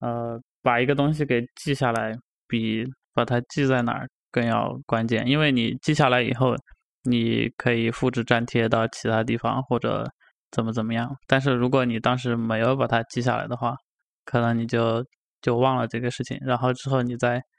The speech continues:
回想起来，可能你就，就想不起来了。然后还有一点就是说，呃，你可能是在一个 flow 当中，或者说你在一个当前有一个什么任务，或者你正在做一个什么东西，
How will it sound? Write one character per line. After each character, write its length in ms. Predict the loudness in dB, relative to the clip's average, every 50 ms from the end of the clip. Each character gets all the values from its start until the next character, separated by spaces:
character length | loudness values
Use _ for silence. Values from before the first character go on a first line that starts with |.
| _ _ _ _
回 240 | _ 0 2 2 4
想 260 | 2 2 2 2 0
起 160 | -2 0 0
来， 160 | 0 0 0
可 180 | -2 -4 -6 -6
能 200 | -4 -4 -4 -4
你 80 | -4 -2
就， 260 | -2 0 0 0 -2 -4 _ _ _ _ _ _ _ _
就 160 | -4 -2 -2 0
想 180 | 0 0 0
不 60 | 0
起 140 | 0 0 0
来 100 | 0 0
了。 140 | 0 -2 -6 -8 -12 _ _ _ _ _
然 120 | -2 0 2
后 500 | 4 4 4 4 2 2 2 0 -2 -4 -6 _ _ _ _ -4
还 180 | 0 2 2
有 160 | 4 4 2
一 100 | 2 2
点 240 | 2 2 0 0 0 -2
就 100 | -2 -2
是 140 | -2 -2 -2
说， 320 | 0 0 2 2 0 0 -4 _ _ _ _ _ _ _ _
呃， 540 | -4 0 0 2 2 2 2 0 0 -2 -4 -6 -8 _ _ _ _ _ -8 -2
你 120 | -2 0
可 140 | 0 2 0
能 220 | 0 0 0 -2 -2
是 180 | 0 -2 -2
在 240 | 0 0 0 2 2
一 80 | 0 0
个 460 | 0 0 0 0 0 -2 -2 -4 -6 -10 -14 _ _ _ -2
flow 280 | 0 2 2 2 2 2
当 240 | 2 0 0 0 -2
中， 240 | -4 -6 -6 -8 -10 -8 _
或 80 | -6 -4
者 80 | -4
说 160 | -4 -2 -2 -2
你 180 | -2 -2 -4
在 260 | -2 0 0 2 2
一 140 | 0 0 -2
个 320 | -2 -2 -2 0 -2 -2 -4 -8 _ _ _ _ _ _
当 180 | 0 2 2 2
前 300 | 2 2 2 2 2 2
有 160 | 0 0 -2
一 60 | -2
个 120 | -2 -2 -2
什 140 | -2 -4
么 100 | -4 -2
任 160 | -2 -2 -2 -2
务， 80 | -4
或 140 | -6 -4 -4
者 100 | -2 -2
你 160 | -4 -4 -8 -8
正 200 | -6 -6 -2 -2
在 160 | -2 -2 -2
做 240 | -2 -2 -2 -2 -2
一 20 |
个 100 | -4 -6
什 120 | -6 -6 -8
么 80 | -10
东 160 | -10 -10 -10 -10
西， 100 | -10 -12